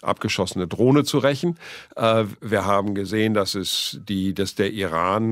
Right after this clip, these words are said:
Schiffe in der Strafe, Straße von Hormuz angreift und das Ziel ist, ist ganz klar Erdöl. Es geht immer um die, um die Versorgung mit Energie, weil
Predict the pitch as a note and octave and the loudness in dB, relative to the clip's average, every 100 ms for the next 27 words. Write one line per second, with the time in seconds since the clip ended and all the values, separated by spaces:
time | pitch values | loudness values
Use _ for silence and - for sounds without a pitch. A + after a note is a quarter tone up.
0 | A2+ - A#2 B2+ G#2+ D3+ D3 C#3 G2+ F2+ | -2 -4 -2 0 2 2 2 0 -2 -4
1 | F2 - F#2 F#2+ G#2 G2 F#2+ A2 G#2+ A2 | -4 -2 0 0 -2 -4 -2 0 0 -2
2 | G2+ G2+ F2 F#2+ F#2+ A2+ C3 - C#3 C3 | -6 -6 -4 -4 -2 -4 -4 -4 -4 -2
3 | C#3 E3 F3 - - - A2 G#2+ G#2 G#2 | -2 -2 -4 -8 -14 -6 -2 0 0 -2
4 | G2+ - - - - _ - G#2+ A2 G#2+ | -2 -6 -10 -18 -20 _ -6 2 2 2
5 | - - F#3+ G3+ A2 - - E3 A2+ - | -4 -2 0 0 -4 -6 -14 -8 -6 -6
6 | - B2+ C#3+ - E2 D#2+ - - E3 - | -2 0 -2 -4 -2 -2 -2 -2 -2 -4
7 | F#2+ F#2 F2+ G2 - A#2 A2+ C#3 D3+ D3 | -6 -6 -6 -4 0 0 2 2 2 2
8 | A#2+ B2 A2+ A#2 A2+ A2+ - - - A2 | 0 0 2 2 0 -2 -12 -20 -8 0
9 | G#2+ - A2+ F#2+ A#2 D#3+ C#3+ A#2 A2+ G#2+ | 0 2 2 4 4 4 2 0 -2 -2
10 | G2+ G2 E2+ A2+ E3+ D#3+ G#2+ A2 G#2+ - | -4 -4 -4 -4 -2 0 2 2 2 -2